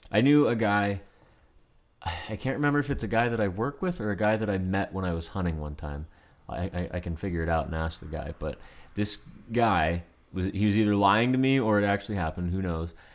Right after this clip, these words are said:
He killed a buck on Halloween, I think it was, like, twenty or twenty-two straight years. And he wasn't shooting monsters, you know, this was way back a long time ago before antler restrictions. And he claimed that he shot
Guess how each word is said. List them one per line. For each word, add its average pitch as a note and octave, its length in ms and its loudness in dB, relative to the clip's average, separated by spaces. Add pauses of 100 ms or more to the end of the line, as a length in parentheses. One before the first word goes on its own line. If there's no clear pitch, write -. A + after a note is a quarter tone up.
(180)
He A#2+ 220 2
killed G#2+ 600 0 (420)
a G#2 60 2
buck F#2+ 540 0
on G#2+ 260 6
Halloween, G#2+ 840 2 (400)
I F2+ 100 -4
think A2 240 -2
it G#2+ 120 -2
was, F2+ 200 -2
like, F2 300 0
twenty G#2+ 460 2
or F#2+ 100 2
twenty-two G#2 720 2
straight G2 580 0
years. D#2+ 480 -4 (1000)
And A2+ 80 4
he A#2 160 8
wasn't G#2+ 280 6
shooting G#2 240 2
monsters, G2 560 4
you F2 60 0
know, F2 80 4
this E2 220 -4
was D#2 240 -6 (180)
way F#2+ 240 6
back F2 260 4
a F2+ 40 -4
long F2 200 0
time F#2 280 0
ago D#2+ 340 0 (200)
before F2 320 -4
antler F2+ 240 0
restrictions. D#2+ 680 -6 (460)
And F2 200 -2
he G#2+ 180 4
claimed A2+ 300 4
that F2+ 60 2
he G#2 140 4
shot G2+ 500 2